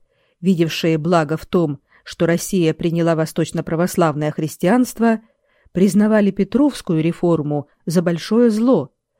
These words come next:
за событие, именно благодаря которому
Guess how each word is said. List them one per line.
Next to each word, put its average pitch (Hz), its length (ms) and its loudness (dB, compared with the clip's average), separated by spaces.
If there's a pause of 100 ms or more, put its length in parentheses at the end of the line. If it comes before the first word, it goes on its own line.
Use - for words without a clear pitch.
(320)
за 165 120 -4
событие, 165 760 -2 (200)
именно 175 540 0
благодаря 160 520 -2
которому 233 640 2